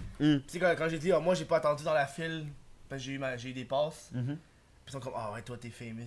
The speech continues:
Speaker 2: tout. » Mais ça, c'est Chris, j'ai travaillé pour, tabarnak. Je veux dire,
Speaker 1: Ben oui, oui, ça
Speaker 2: ça a
Speaker 1: arrive
Speaker 2: l'air
Speaker 1: pas.
Speaker 2: con, mais tu sais, tu sais, ces gens-là vont prendre des stories, puis ils vont mettre ça, mais moi, mes stories, ça vaut quelque chose, hein.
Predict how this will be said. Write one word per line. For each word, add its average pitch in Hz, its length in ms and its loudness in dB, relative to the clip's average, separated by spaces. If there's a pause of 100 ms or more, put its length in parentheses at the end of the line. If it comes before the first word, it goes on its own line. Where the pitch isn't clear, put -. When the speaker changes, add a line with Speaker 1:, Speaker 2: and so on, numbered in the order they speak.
Speaker 2:
tout. » 135 160 -14
Mais 117 80 -12
ça, 113 120 -14
c'est 120 120 -14
Chris, 160 360 -10
j'ai 120 160 -10
travaillé 120 380 -6
pour, 123 240 -14
tabarnak. 135 600 -6
Je 123 40 -16
veux 117 80 -12
dire, 117 80 0
Speaker 1:
Ben 117 140 8
oui, 117 300 6
oui, 107 60 2
ça - 60 -6
Speaker 2:
ça 117 80 8
a 113 60 10
Speaker 1:
arrive 185 180 6
Speaker 2:
l'air 208 120 12
Speaker 1:
pas. - 100 4
Speaker 2:
con, 254 100 10
mais 233 100 8
tu 202 100 2
sais, 254 160 4 (260)
tu 214 80 -2
sais, 240 140 0 (200)
ces 180 160 -2
gens-là 175 240 6
vont 190 140 2
prendre 180 200 0
des 165 100 -4
stories, 165 440 0 (480)
puis 127 100 -14
ils - 20 -10
vont 135 80 -4
mettre 139 180 -2
ça, 190 80 -2
mais 165 80 0
moi, 151 160 2
mes 185 100 0
stories, 147 320 -6
ça 127 220 -2
vaut 120 80 -8
quelque 117 180 -12
chose, 139 260 -8
hein. 170 80 -8